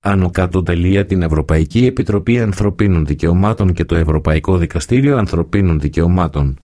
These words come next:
Τίτλος: Ευρωπαϊκός Κοινωνικός Χάρτης, χίλια εννιακόσια εξήντα ένα, βλέπε υποσημείωση δεκατέσσερα. Ο Ευρωπαϊκός Κοινωνικός Χάρτης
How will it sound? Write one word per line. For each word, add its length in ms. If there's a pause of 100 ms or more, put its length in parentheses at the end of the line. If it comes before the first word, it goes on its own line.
(260)
Τίτλος: 600 (260)
Ευρωπαϊκός 840
Κοινωνικός 600
Χάρτης, 560 (160)
χίλια 360
εννιακόσια 640
εξήντα 360
ένα, 480
βλέπε 480
υποσημείωση 800
δεκατέσσερα. 1040
Ο 140
Ευρωπαϊκός 800
Κοινωνικός 600
Χάρτης 560